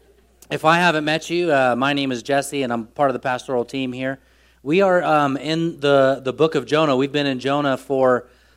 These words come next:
uh, the summer series, and, and we're gonna finish it up, um, and then this week and next week, and then, uh, we'll have a couple topical sermons, and then we're gonna kick off the book of James in September as families start to, uh, make their way back,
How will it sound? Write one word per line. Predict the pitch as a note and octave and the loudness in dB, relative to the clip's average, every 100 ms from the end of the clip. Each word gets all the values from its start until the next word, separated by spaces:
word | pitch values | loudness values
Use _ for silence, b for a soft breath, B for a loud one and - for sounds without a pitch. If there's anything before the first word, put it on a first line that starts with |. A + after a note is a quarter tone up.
| _ | _
uh, | B2 A#2+ A#2+ | -2 0 0
the | A#2+ | -4
summer | A#2+ D#3 C#3+ C#3 | -4 -2 0 -2
series, | C3 C#3+ D3+ D#3+ | -2 -2 0 -2
and, | C#3 A#2 A2+ A#2+ | -4 -6 -8 -8
and | A#2+ A#2 | -8 -6
we're | B2+ | -4
gonna | B2 | -6
finish | A#2 C3+ B2 | -6 -8 -8
it | C#3 | -2
up, | C#3 C3+ - b b b | 0 0 -6 b b b
um, | - B2 A#2+ A2+ G#2+ | -4 0 2 0 -4
and | B2 B2 | -4 -4
then | B2 B2+ | -4 -2
this | C3+ C#3+ | -2 -2
week | D3+ D3 | -2 -4
and | C#3 | -2
next | C3 C#3 C#3+ | -4 -4 -4
week, | D3 D3 - | -6 -6 -10
and | B2 B2 | -8 -2
then, | B2+ B2 A#2+ A2+ b b b | 0 0 -2 -8 b b b
uh, | A#2 A#2 A2+ | 0 2 0
we'll | A#2+ | 0
have | B2+ C3+ | 0 0
a | |
couple | C3+ C3+ | -2 -4
topical | C#3 C#3+ - C#3+ D3 | -2 0 0 -2 -6
sermons, | - F3 A3 A#3 - | -2 -2 -2 -4 -6
and | C3+ | -4
then | C#3+ | -2
we're | D3 | -2
gonna | D#3 D3 | -2 -4
kick | D#3+ | -4
off | D3+ D3 | -4 -4
the | C3+ | -4
book | C#3 | -4
of | C#3+ | -4
James | A#2 C#3 C#3 | -4 -4 -4
in | B2+ A#2 | -8 -10
September | B2+ - C#3 C#3+ C#3+ C#3+ B B | -10 -6 -4 -2 -4 -6 B B
as | - A#2 | -6 -6
families | - C3+ C3 C3 | -6 -4 -2 -4
start | B2 C3+ B2+ | -2 -4 -4
to, | B2+ A#2+ A#2+ | -4 -2 0
uh, | A2+ A2+ | 0 -2
make | B2+ B2+ | -6 -6
their | C3 | -2
way | B2+ | 0
back, | B2+ B2+ C3 B2+ | 0 0 0 -4